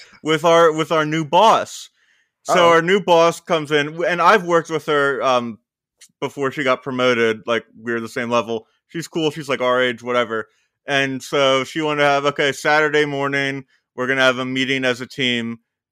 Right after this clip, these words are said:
Speaker 1: um, at this location, and it was gonna be, like, this coming Saturday, and does that time work? And then, yes, yes, yes. The guy who opens the store on Saturday at nine thirty, it's an eight o'clock meeting.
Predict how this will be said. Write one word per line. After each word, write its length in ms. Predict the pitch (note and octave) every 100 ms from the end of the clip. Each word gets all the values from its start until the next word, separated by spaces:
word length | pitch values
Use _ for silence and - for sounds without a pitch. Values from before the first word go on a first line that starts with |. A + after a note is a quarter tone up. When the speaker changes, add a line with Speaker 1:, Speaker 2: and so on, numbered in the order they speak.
| _ -
Speaker 1:
um, 560 | B2+ A#2 A2+ A2+ A2 _ -
at 300 | B2 A#2 A2
this 200 | A#2+ -
location, 800 | C3 A#2 A#2+ A2+ A#2+ A2+ A2 G#2+ _ _ _ _
and 160 | B2+ B2
it 40 |
was 100 | A#2+
gonna 140 | - C3
be, 80 | B2
like, 160 | A#2
this 200 | C3 A#2+
coming 280 | - B2+ A#2
Saturday, 540 | A#2 A2+ A2 G#2 G#2 - _ _ _ _
and 460 | C3 C3 B2+ B2 A#2+ _ _ _ _ _ _ _ B2
does 180 | C3+ B2
that 180 | C3
time 240 | B2 C3+ B2+
work? 320 | B2+ A2 -
And 120 | A#2
then, 300 | A2+ A2 A2 - _ -
yes, 200 | C3 A#2+
yes, 120 | C3+
yes. 200 | C#3 B2 -
The 60 | C#3
guy 460 | C3 D#3+ G3 A3+
who 260 | A3+ A3+ E3 -
opens 840 | F3 A#3 - D4 C#4+ C#4 C4+ - - _ _ -
the 80 | F3+
store 540 | - G#3+ G3+ E3 C3+
on 220 | C#3 C#3
Saturday 580 | - D#3 D3 C3+ A#2+ A2
at 140 | G#2
nine 360 | A#2+ C#3 E3 E3+
thirty, 500 | E3+ D3+ C3 A2+ D2+ _ _ _ _ -
it's 140 | A#2+
an 100 | C#3
eight 140 | D3
o'clock 340 | D#3+ E3+ D3+ D3
meeting. 440 | D3 A#2 G2+ F#2